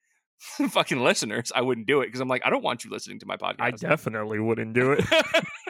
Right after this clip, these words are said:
Speaker 1: Yo, Jonathan, come on. Let's go to their studio. It's in a basement for some reason. I don't think there's any reason to be worried.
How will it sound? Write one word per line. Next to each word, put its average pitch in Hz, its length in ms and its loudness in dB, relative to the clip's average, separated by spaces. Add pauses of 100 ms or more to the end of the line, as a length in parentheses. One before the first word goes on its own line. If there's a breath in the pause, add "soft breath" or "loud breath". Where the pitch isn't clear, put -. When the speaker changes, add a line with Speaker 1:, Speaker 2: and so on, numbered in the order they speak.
(1120 loud breath)
Speaker 1:
Yo, 285 140 2
Jonathan, 277 480 -2
come 262 180 -2
on. 254 240 2 (180 loud breath)
Let's 196 200 -2
go 240 160 4
to 226 80 -4
their 233 120 4
studio. 226 380 0
It's 214 180 2
in 440 100 4
a 415 60 4
basement 190 480 0
for 196 120 -6
some 196 200 0
reason. 214 420 -2 (440 loud breath)
I - 80 6
don't 269 160 2
think 254 140 -2
there's 180 120 -6
any 175 200 2
reason 151 200 -4
to 139 40 -12
be 135 80 -8
worried. 143 240 -2